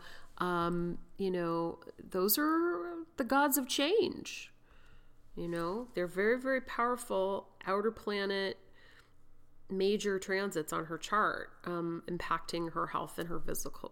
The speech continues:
physical vitality. Um, we also had transiting North Node, which happened to be in Cancer.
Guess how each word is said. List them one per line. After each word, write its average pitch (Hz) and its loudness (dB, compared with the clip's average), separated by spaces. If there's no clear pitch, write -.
physical 170 -4
vitality. 214 0
Um, 165 -2
we 190 2
also 185 6
had 175 4
transiting 185 2
North 180 4
Node, 185 2
which 170 -2
happened 175 0
to 170 0
be 175 4
in 175 2
Cancer. - -2